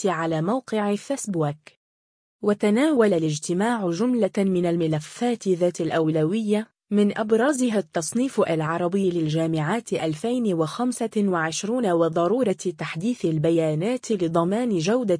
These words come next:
وأداء الجامعات العربية ودعم الجامعات الفلسطينية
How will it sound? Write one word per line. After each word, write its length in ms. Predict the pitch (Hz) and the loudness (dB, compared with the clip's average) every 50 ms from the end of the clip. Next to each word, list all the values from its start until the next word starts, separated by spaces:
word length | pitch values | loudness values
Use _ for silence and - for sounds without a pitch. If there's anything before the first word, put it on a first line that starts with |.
| - - | 2 2
وأداء 580 | 180 170 175 - 160 160 156 185 220 240 - 175 | 2 2 2 2 0 0 0 0 0 0 0 -2
الجامعات 720 | 160 151 151 160 165 160 160 156 147 165 220 240 - - | -2 0 0 0 0 0 0 0 0 -2 -2 -4 -2 -2
العربية 720 | 208 175 160 156 165 160 156 156 156 214 240 247 220 190 - - | -2 0 0 -2 0 0 0 0 -2 -2 0 0 0 -2 0 0
ودعم 440 | 165 160 156 151 196 214 233 233 220 | 0 2 2 2 0 -2 0 0 0
الجامعات 800 | 185 165 160 151 156 165 165 160 160 156 147 175 226 233 - - | 0 0 0 0 0 0 0 0 0 0 0 -2 -2 -4 -2 -2
الفلسطينية 1080 | 214 202 - - - 180 165 156 151 151 - - - 170 156 160 208 240 240 220 202 | -2 -2 -2 0 0 2 2 2 0 -2 -6 -8 -6 -4 -2 0 0 0 0 -2 -2